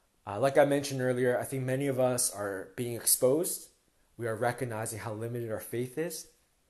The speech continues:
Trust that his grace is stronger. His grace wasn't just there when he sent Jesus to rescue you. His grace wasn't just there when he enabled you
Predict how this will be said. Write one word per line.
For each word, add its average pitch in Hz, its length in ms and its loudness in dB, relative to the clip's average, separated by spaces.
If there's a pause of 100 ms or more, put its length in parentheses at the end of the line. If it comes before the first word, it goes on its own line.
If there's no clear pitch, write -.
(280)
Trust - 720 6 (280)
that 120 80 -12
his 123 180 -4
grace 101 280 -8
is - 60 -6
stronger. - 420 -12 (600)
His 180 260 8
grace 196 380 10
wasn't 196 280 6
just 185 220 2
there 180 180 10
when 147 160 2
he 151 60 0
sent 156 280 0
Jesus 143 340 -2
to 135 140 -2
rescue 120 380 0
you. 101 120 -10 (360)
His 214 220 6
grace 233 380 12
wasn't 208 280 6
just 208 240 2
there 190 260 10
when 160 200 4
he 165 240 -2
enabled 160 500 6
you 135 180 0